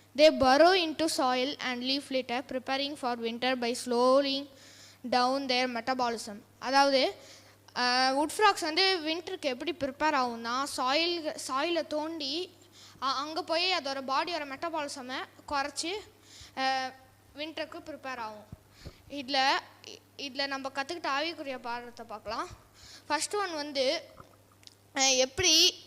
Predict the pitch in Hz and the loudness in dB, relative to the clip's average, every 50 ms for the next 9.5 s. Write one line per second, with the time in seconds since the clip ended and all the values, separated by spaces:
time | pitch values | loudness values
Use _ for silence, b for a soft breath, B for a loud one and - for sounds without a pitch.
0 | - - - 226 240 247 247 240 247 240 - - 294 320 - - 381 392 359 - | -16 -8 -4 -4 -2 0 0 0 -2 -2 -4 -4 -6 -6 -6 0 2 2 2 2
1 | - - 294 262 277 285 330 370 - 339 262 269 320 349 359 349 - - - - | 0 -4 -4 -4 0 0 0 2 2 2 2 2 2 0 -2 -4 -6 -12 -6 -4
2 | - 247 240 240 233 233 - 294 285 302 302 - - - - 294 294 339 370 359 | -4 -2 -2 -2 -4 0 4 4 4 4 2 -2 -6 2 4 4 4 4 2 -2
3 | - 320 285 262 247 247 247 226 226 220 226 247 269 302 - B B B B B | 0 2 2 2 2 0 -2 -2 -2 -2 -2 -2 -2 -2 -4 B B B B B
4 | B B B B B - - 240 247 254 262 262 262 - - 262 254 247 247 240 | B B B B B -6 0 2 4 4 4 2 0 0 4 4 6 6 4 4
5 | 247 262 269 - 302 269 269 311 339 339 339 320 311 285 285 - 254 240 - 254 | 0 0 4 8 10 10 10 10 8 8 4 0 0 0 0 0 0 0 0 -4
6 | 247 247 233 226 226 240 269 277 269 262 302 320 320 320 311 285 277 294 277 262 | -4 -2 -2 -2 0 2 4 4 6 8 6 6 6 6 0 2 4 4 2 2
7 | 240 - - 247 262 262 320 349 339 330 294 269 254 254 247 254 285 320 320 294 | 0 -4 -2 -2 4 6 6 4 6 4 2 2 2 2 4 2 2 2 0 -2
8 | 269 262 262 247 330 - - 269 262 269 - 254 254 302 277 247 240 247 240 233 | -2 -4 -4 -4 -6 -4 -2 -2 -2 -2 -2 -2 0 0 0 -2 -2 -4 -4 -4
9 | 226 226 220 - 226 226 240 302 - | -6 -6 -4 -6 -8 -6 -6 -6 -8